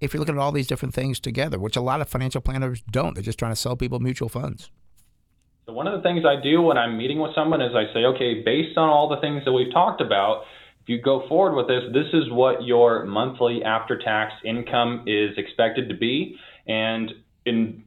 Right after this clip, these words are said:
Speaker 2: almost every case, that number is a lot higher than what people expect. And so, um, again, there's a lot of value in taking the time to set up those assets and incomes correctly, um, because, again, you know, I, I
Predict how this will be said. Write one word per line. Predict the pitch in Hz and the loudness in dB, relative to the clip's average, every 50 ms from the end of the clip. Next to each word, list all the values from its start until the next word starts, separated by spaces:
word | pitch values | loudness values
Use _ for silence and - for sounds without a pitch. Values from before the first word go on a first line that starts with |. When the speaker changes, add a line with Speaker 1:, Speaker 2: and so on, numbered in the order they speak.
| _ - | _ 2
Speaker 2:
almost | 104 120 160 180 175 - - - | 2 4 4 4 2 0 0 -2
every | - 131 135 143 135 131 - | -4 -2 -2 -2 -4 -6 -6
case, | 135 131 143 127 127 120 | -6 -4 -4 -4 0 2
that | 120 120 113 104 | 4 4 4 2
number | 110 120 147 170 143 117 101 107 - | -2 -2 0 2 2 2 2 2 0
is | 104 110 110 107 | 0 0 0 0
a | 107 | 0
lot | 98 101 104 107 104 - | 2 2 2 2 2 -2
higher | - - 117 113 117 117 113 | -2 0 0 2 2 0 0
than | 107 104 104 | -2 -2 0
what | 104 104 - - | 0 -2 -2 0
people | - 110 107 107 110 101 101 98 95 - | -2 -2 -2 0 0 0 0 0 0 -2
expect. | 92 - - - - - 123 98 90 - - - - | -4 -6 -6 -6 0 0 0 0 0 -6 -12 -18 -14
And | - 98 98 - - | -14 -14 -12 -8 -2
so, | 120 110 104 104 95 - - - - - - - _ | -2 0 0 0 -4 -6 -10 -20 -20 -20 -20 -12 _
um, | - 110 107 104 101 98 98 98 - - - _ _ - | 0 2 4 4 4 2 0 -4 -8 -10 -18 _ _ -2
again, | 104 110 107 123 123 113 104 | -2 0 0 -2 -2 -2 0
there's | 104 104 98 110 | -2 0 0 0
a | |
lot | 98 98 107 113 123 123 | 2 4 4 4 4 2
of | 110 92 | 0 0
value | - 107 110 120 131 131 127 120 113 101 | 0 2 2 4 2 2 2 0 0 0
in | 98 98 95 90 - | 0 -2 -4 -6 -4
taking | - 107 107 104 113 110 107 | -4 -4 -4 -4 -4 -6 -6
the | 104 | -6
time | 95 - - 104 104 101 104 104 101 101 - | -6 -4 -2 0 2 2 2 0 -2 -4 -6
to | 98 92 - - - | -6 -6 -8 -6 -2
set | - 104 104 101 | 0 2 2 4
up | 101 104 101 - - | 2 2 0 0 0
those | 104 95 95 92 92 | 0 0 0 2 2
assets | 95 92 98 - - - 95 90 - | 2 2 2 0 -2 -4 -4 -4 -4
and | 92 87 | -6 -4
incomes | 92 92 95 92 - 101 92 92 92 87 - - | -4 -4 -4 -4 -4 -4 -4 -4 -6 -10 -10 -6
correctly, | - 95 107 143 180 - - 120 98 95 101 107 104 - - - - _ - | 0 2 4 4 2 2 -2 -2 0 0 0 -2 -4 -8 -18 -20 -20 _ -4
um, | - 95 95 95 92 92 92 90 80 - - - - - _ _ _ - | 0 2 4 6 6 4 2 0 -4 -12 -20 -20 -20 -20 _ _ _ -6
because, | 107 - 117 101 92 | -4 -2 -2 -2 -2
again, | 98 101 113 117 101 87 82 80 - - | -2 -4 -4 -4 -4 -6 -8 -14 -18 -18
you | 78 95 | -12 -6
know, | 95 90 90 90 | -2 0 2 4
I, | 90 92 - - | 4 2 2 0
I | 92 | -2